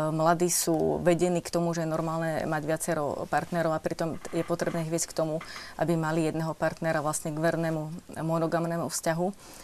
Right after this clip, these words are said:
tak mi napadlo, že mne sa stalo na jednej prednáške, že som sa opýtala mladých ľudí, mali asi sedemnásť, osemnásť rokov, že či potrebujeme sexuálnu výchovu.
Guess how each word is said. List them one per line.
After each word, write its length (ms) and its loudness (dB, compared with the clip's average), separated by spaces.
tak 240 4
mi 80 4
napadlo, 400 4
že 160 2
mne 160 4
sa 80 0
stalo 320 4
na 80 6
jednej 160 4
prednáške, 480 4
že 80 4
som 160 4
sa 160 6
opýtala 640 4
mladých 560 2
ľudí, 400 4
mali 240 2
asi 160 2
sedemnásť, 480 2
osemnásť 320 0
rokov, 320 2
že 160 0
či 140 2
potrebujeme 560 6
sexuálnu 480 4
výchovu. 560 2